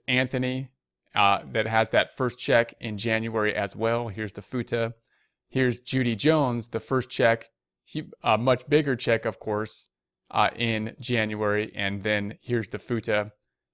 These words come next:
And then we have Beth's second check. Now we're in February. Futa's lower because she already hit the cap of seven thousand. Then we have Anthony, same thing.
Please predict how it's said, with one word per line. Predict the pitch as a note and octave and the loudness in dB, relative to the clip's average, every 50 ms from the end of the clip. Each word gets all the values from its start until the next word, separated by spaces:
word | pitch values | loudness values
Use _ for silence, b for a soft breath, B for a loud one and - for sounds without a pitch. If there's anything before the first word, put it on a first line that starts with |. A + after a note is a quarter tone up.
| _ - | _ -4
And | - A2+ A#2 | -2 0 2
then | B2 B2+ B2+ | 2 2 2
we | B2 A#2+ | 2 2
have | A2+ A#2 A#2 A#2+ G#2 F#2+ G2 | 2 4 2 2 0 0 0
Beth's | F#2+ A2+ A#2+ B2+ - - _ - | 4 4 4 4 2 -2 _ -14
second | - - E3 D3 - D3 B2+ - | -2 2 2 2 2 0 -6 -6
check. | - - A2+ G2+ G#2+ - - | -4 0 0 0 0 0 2
Now | A#2+ A2+ A2 | 4 4 4
we're | G#2+ A2 G#2+ | 4 2 0
in | - G#2+ G2+ | -2 -4 -8
February. | F#2+ - - C3+ C3 B2 B2 B2 B2 B2 B2 A#2+ B2+ B2+ B2 _ _ _ _ | -6 0 2 2 2 2 0 -2 0 0 0 0 -2 -2 -6 _ _ _ _
Futa's | _ - - C3 B2 - B2 A#2 A2 G#2 | _ -2 -2 0 0 2 2 0 0 0
lower | G#2+ G#2+ A2 A#2+ B2+ G#2+ F2+ E2 E2 F#2 A2 _ _ - | -2 0 2 2 2 0 -2 -4 -8 -10 -16 _ _ -14
because | G#2 G2+ - A2+ G#2 G2 - - - - | -12 -8 -4 -4 -4 -4 -6 -10 -16 -14
she | - - - - | -10 -8 -8 -2
already | - G#2+ A#2 A#2+ A#2 A#2 G#2+ G#2 | 0 2 4 4 4 4 2 0
hit | G2 A2+ A#2 - | -2 -4 -6 -6
the | - G2 | -8 -10
cap | - - A2 G2 F#2+ F#2+ - - | -4 0 2 2 2 0 -2 -8
of | - - | -14 -10
seven | - - G2+ G2+ G2+ G2 | -6 -6 -6 -6 -8 -8
thousand. | F#2+ - - - - - - - - - _ _ _ _ _ _ _ - | -8 -6 -6 -6 -6 -10 -12 -16 -18 -20 _ _ _ _ _ _ _ -4
Then | A2 B2 A#2+ A#2 | -2 0 0 4
we | A#2+ | 6
have | A#2 A2+ A2 - - | 6 6 6 4 2
Anthony, | A#2+ A#2+ B2+ B2 - B2+ B2 A#2+ | 0 0 0 0 -2 -2 -2 -4
same | A2 - - A#2 A2+ A2+ G#2 | -4 -4 -2 -2 -2 -2 -2
thing. | - - A#2 G#2+ G2 F#2 F#2 F#2+ A2 | -2 0 0 2 2 0 -2 -8 -14